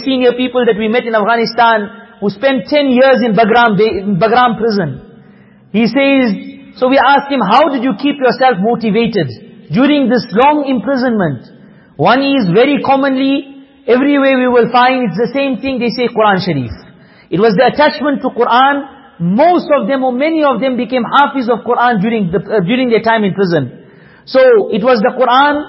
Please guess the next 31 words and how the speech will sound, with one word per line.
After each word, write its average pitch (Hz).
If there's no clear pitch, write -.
and 269
he 240
says 277
that 247
I 240
would 254
see 285
a 269
lot 277
of 147
dreams. 170
And 185
he 208
said, 254
One 226
of 247
the 180
dreams 247
that 226
I 214
saw, 208
just 277
before 285
my 269
release, 233
he 185
says, 240
"I 226
saw 240
the 208
father 277